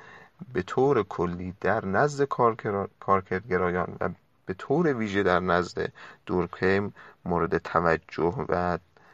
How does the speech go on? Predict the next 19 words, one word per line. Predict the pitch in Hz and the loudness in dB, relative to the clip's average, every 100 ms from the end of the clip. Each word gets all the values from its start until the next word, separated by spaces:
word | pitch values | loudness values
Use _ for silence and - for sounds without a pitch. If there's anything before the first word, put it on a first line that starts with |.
| - _ | -20 _
اه، | - 80 73 71 - - - _ - - | -4 -2 0 -2 -8 -16 -20 _ -18 -10
است-، | - - - _ _ _ _ _ _ _ _ _ _ _ _ _ | -10 -10 -16 _ _ _ _ _ _ _ _ _ _ _ _ _
تأکید | - 85 92 - - | -2 -2 -2 -6 -6
بوده. | - - - _ _ _ _ _ _ _ _ _ - - | -12 -20 -20 _ _ _ _ _ _ _ _ _ -20 -16
خب، | - - - _ - - - - - - | -8 -2 -2 _ -20 -18 -16 -16 -10 -2
اما | 214 226 | 4 6
نقدهایی | 170 160 156 180 214 | 10 8 8 4 8
هم | 190 | 8
بر | 160 | 8
نظریه | 143 135 135 135 156 | 6 6 6 4 2
دورکهیم | 131 127 - 135 123 | 2 0 2 0 4
وارده. | 104 104 85 - - _ _ - | 6 6 6 2 -20 _ _ -2
ما | |
سه | 190 - 190 | -2 2 4
نقد | 185 156 143 | 8 8 8
رو | 127 | 6
عنوان | 117 104 87 | 6 6 4
می‌کنیم. | 87 - - - | 2 -6 -8 -6
یک، | 139 175 143 - | 0 4 2 0